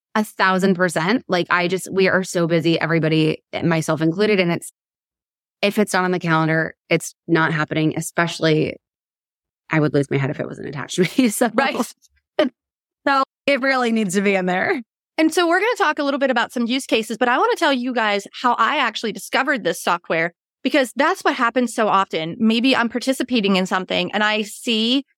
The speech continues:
Speaker 2: a, or I go through a good experience and then I start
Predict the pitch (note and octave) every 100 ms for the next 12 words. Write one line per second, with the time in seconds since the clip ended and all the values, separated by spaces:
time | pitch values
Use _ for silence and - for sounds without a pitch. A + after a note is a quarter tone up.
0 | _ _ _ - G#3 G#3 B3 G#3+ G#3 G3+
1 | G#3 A3 A3 C#4 C4 F#3+ F3 G3 F#3+ -
2 | - - F3+ E3+ F3+ A3+ - - - -
3 | A3 G#3 G#3+ A3 B3+ -